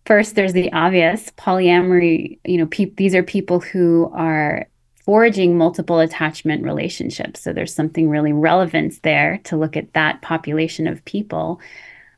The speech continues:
Um, but unfortunately, a lot of the attachment literature was very mononormative and, um, could almost pathologize people practicing polyamory. So we needed something that was a non-pathologizing approach.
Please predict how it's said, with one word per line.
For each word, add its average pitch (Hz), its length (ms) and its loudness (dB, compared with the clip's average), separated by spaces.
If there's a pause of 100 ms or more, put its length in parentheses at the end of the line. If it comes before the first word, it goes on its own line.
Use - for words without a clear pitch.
Um, 196 200 6
but 196 100 2
unfortunately, 208 540 2
a 185 60 4
lot 165 180 4
of 185 80 -2
the 214 100 -2
attachment 180 600 -2
literature 165 520 0
was 160 300 -2
very 170 640 2
mononormative 165 1400 2
and, 160 400 0 (560)
um, 156 420 -2
could - 180 -2
almost 190 340 2
pathologize 165 760 2
people 160 320 -2
practicing 156 600 -4
polyamory. 151 720 -6
So - 140 -4
we 170 120 2
needed 196 260 0
something 180 300 2
that 165 140 2
was 165 100 -2
a 165 80 4
non-pathologizing 156 1160 0
approach. - 640 -8